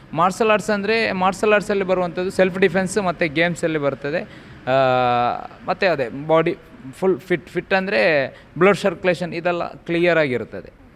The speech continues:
ಏಜನ್ನು ಕಾಣೋ ಥರ ಅವನನ್ನ ಬಾಡಿಯನ್ನು ಫಿಟ್ ಆಗಿ ಮಾಡಲಿಕ್ಕೆ ಸಹಕಾರ ಆಗ್ತದೆ, ಆರೋಗ್ಯಕರಾಗಿ ನಿಲ್ಲಲಿಕ್ಕೆ ಸಹಕಾರ ಆಗ್ತದೆ.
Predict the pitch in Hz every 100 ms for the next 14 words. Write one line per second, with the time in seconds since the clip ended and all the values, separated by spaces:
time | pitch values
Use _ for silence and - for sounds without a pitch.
0 | - 151 165 156 151 139 147 147 127 135
1 | 147 190 - - 135 139 131 131 131 127
2 | 135 - 127 139 120 113 107 113 120 -
3 | - - 127 127 113 95 - 92 - -
4 | _ - - - - - - - - 127
5 | 139 131 123 117 120 120 123 - 131 117
6 | 107 135 110 110 104 90 87 -